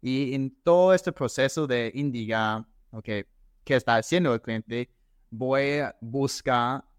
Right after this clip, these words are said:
la raíz de cada problema que tiene. Entonces, tal vez yo pueda identificar después de treinta minutos hablando con alguien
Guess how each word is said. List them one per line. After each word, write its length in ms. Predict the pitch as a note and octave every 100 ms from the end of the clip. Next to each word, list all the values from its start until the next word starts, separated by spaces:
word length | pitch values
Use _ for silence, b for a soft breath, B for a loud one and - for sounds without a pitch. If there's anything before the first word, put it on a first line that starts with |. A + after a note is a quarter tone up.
| -
la 100 | A#2
raíz 440 | G#2+ A#2 F3+ D#3+
de 120 | A2
cada 220 | - A#2
problema 420 | G#2+ G#2 F#2+ F#2+ F#2+
que 120 | F2+
tiene. 280 | - F#2+ D#2+
Entonces, 440 | D#2+ G2+ G2+ G2
tal 200 | - A2+
vez 200 | A2 A2
yo 160 | A#2 G#2+
pueda 260 | A#2+ A2+
identificar 680 | A2 A2 A2 A2 A2+ A2+ G#2
después 420 | F#2+ G#2+ - G#2 -
de 200 | G#2 G2+
treinta 340 | - C#3+ C#3+
minutos 340 | A#2+ B2+ C3
hablando 360 | B2+ A2 A2 G#2+
con 180 | G#2+ A2+
alguien 480 | B2+ B2+ B2+ A#2+